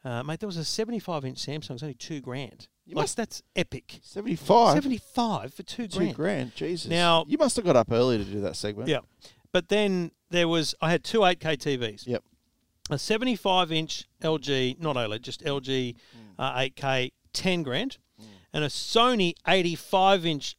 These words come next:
Speaker 1: eight K, twenty-three grand. And that thing was, like, it's enormous. It was
Speaker 2: Yeah.
Speaker 1: seventy-five kilos,
Speaker 2: Yeah.
Speaker 1: like crazy.
Speaker 2: Seventy-five?
Speaker 1: So if you imagine the L G seventy-five, uh, L E D
Speaker 2: Yep.
Speaker 1: is ten grand.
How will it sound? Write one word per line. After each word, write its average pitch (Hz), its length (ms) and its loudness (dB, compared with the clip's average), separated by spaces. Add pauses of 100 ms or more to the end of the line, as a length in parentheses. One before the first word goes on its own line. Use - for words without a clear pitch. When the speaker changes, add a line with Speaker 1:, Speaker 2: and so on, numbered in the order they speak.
Speaker 1:
eight 147 200 -2
K, 131 360 0 (220)
twenty-three 151 760 -6
grand. 120 440 -12 (800)
And 151 200 0
that 185 140 2
thing 160 240 -2
was, 123 340 -10
like, 117 180 -12
it's 127 120 -12
enormous. 113 540 -8
It - 20 -12
was 113 140 -12
Speaker 2:
Yeah. 113 80 -2
Speaker 1:
seventy-five 120 540 -4
kilos, 113 300 -6
Speaker 2:
Yeah. 110 200 -6 (100)
Speaker 1:
like 127 200 -8
crazy. 123 440 -2
Speaker 2:
Seventy-five? 165 720 -8
Speaker 1:
So 175 180 6
if 156 240 2
you 208 100 0
imagine 214 640 2
the 156 140 -4
L 214 200 2
G 190 300 2
seventy-five, 151 1080 0 (560)
uh, 135 140 -4
L 156 200 2
E 135 80 0
D 131 400 0
Speaker 2:
Yep. 110 240 -8 (180)
Speaker 1:
is 120 140 -12
ten 135 180 -4
grand. 117 260 -8